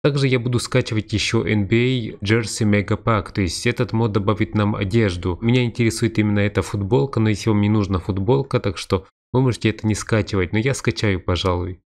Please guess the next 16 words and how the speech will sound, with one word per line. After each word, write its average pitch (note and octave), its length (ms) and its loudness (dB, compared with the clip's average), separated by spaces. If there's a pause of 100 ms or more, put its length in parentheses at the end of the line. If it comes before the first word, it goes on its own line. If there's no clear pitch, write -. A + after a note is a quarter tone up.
(100)
Также A#2 240 0
нам A2 140 2
понадобится A2 580 -2
для G#2 160 4
установки G#2+ 480 -2
этого G2+ 260 0
мода G2 460 0
Open G2 380 0
I G2+ 120 0
V C#3+ 140 0
программа B2+ 600 0
и C3+ 220 -2
скрипт - 380 -2
хуки. - 480 -2
Скрипт A2 240 -2
хук F#2+ 160 -4